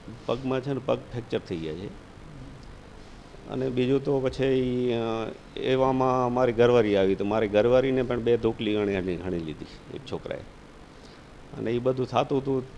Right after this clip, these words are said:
ઈ, ઈ એવામાં જ, અમ, પછી મને મૂકતા નહોતા, ઈ મને મારવાનું ચાલુ હતું ને પાછળથી મારો છોકરો આવ્યો. મારો છોકરો આવ્યો તો મારા છોકરાના હાથમાં લાકડી હતી. તો ઈ લાકડી મારા છોકરાએ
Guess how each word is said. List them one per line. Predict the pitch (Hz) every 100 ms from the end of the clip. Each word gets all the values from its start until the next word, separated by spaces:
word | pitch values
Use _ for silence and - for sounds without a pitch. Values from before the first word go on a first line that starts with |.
| - 127 - -
ઈ, | - - - -
ઈ | 135 135 - - - - -
એવામાં | 143 139 143 147 139
જ, |
અમ, | 135 127 123
પછી | 113 123 127 120 120 113 110
મને | 107 113
મૂકતા | 123 120 127 156
નહોતા, | 160 156
ઈ | 135
મને | 120 120
મારવાનું | 117 117 139 143
ચાલુ | 135 156 131
હતું | 110 113
ને | 113
પાછળથી | 117 127 131 127
મારો | 120 117
છોકરો | - 110 120
આવ્યો. | 117 110 - - - - - - - -
મારો | 113
છોકરો | 110 - 123 117
આવ્યો | 123 120
તો | 107
મારા | 104 107
છોકરાના | 107 - 110 117 104
હાથમાં | 107 - 92
લાકડી | 98 - 98
હતી. | 92 95 92 - - - - - -
તો | 113
ઈ | 110 113
લાકડી | 110 120 117 104 107 104 - - -
મારા | 110 110
છોકરાએ | - 117 107 98